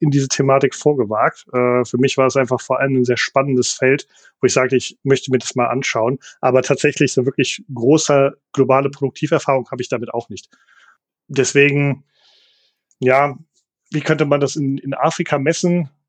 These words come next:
Ja, wahrscheinlich müsste man dann auf den Devices selber irgendwie, ähm, äh, Analytics-Tools haben, die in irgendeiner Form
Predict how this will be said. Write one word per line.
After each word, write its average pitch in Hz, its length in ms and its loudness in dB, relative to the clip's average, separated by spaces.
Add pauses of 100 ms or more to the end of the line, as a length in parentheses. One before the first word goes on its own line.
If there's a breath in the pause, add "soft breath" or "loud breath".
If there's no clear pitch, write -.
Ja, 131 300 2
wahrscheinlich 139 420 0
müsste 151 280 -2
man 143 160 0
dann 135 140 2
auf 143 160 0
den 147 160 -2
Devices 139 440 0
selber 139 340 4
irgendwie, 127 480 0
ähm, 127 760 2 (260)
äh, 151 60 -2
Analytics-Tools 135 960 -2
haben, 135 300 2
die 135 220 -4
in 135 120 -4
irgendeiner 135 360 -2
Form 131 460 0